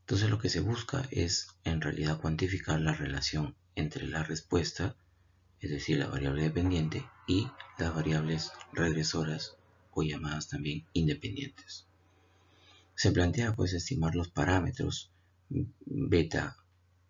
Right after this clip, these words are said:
betas buscando el valor más probable de la respuesta dado los valores de X. Como ejemplo de aplicación se presenta el siguiente ejercicio.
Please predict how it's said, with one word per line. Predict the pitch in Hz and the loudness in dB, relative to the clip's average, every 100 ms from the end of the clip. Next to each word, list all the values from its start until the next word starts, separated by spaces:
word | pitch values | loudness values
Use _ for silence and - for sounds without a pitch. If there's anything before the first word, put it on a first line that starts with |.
| _ | _
betas | 90 90 80 87 - - - | 6 6 6 0 -6 -8 0
buscando | 98 - 110 101 95 - | 0 2 4 4 4 2
el | - 82 | 0 2
valor | 80 85 85 | 2 2 0
más | 87 98 | 2 0
probable | - 85 85 80 80 82 - _ - _ _ - | 0 -2 0 2 0 -2 -4 _ -20 _ _ -4
de | - 80 80 | 0 2 0
la | - 80 71 78 | 0 0 0 -2
respuesta | 80 - - 76 - - - | -4 -4 2 2 2 -8 -8
dado | - 82 87 98 90 | -6 2 4 4 2
los | 78 78 | -2 -4
valores | - 67 69 71 - _ - | -4 -2 -2 -2 -6 _ -18
de | - 55 53 | -6 -4 -4
X. | 64 - - - - - - | -6 -8 -6 -6 -6 -10 0
Como | 98 101 98 | 4 6 4
ejemplo | 92 131 113 107 | 4 2 4 2
de | 82 | 2
aplicación | 80 101 101 76 - 78 78 82 _ _ _ _ _ _ _ - _ | 2 0 2 0 0 0 0 -4 _ _ _ _ _ _ _ -20 _
se | - - 90 82 85 82 82 80 | -6 4 4 4 2 0 -2 0
presenta | 82 85 92 85 - | 0 2 2 0 -2
el | - 87 | 2 0
siguiente | - 82 80 78 | 2 2 2 0
ejercicio. | 76 - - - - | -2 -2 -4 -4 -6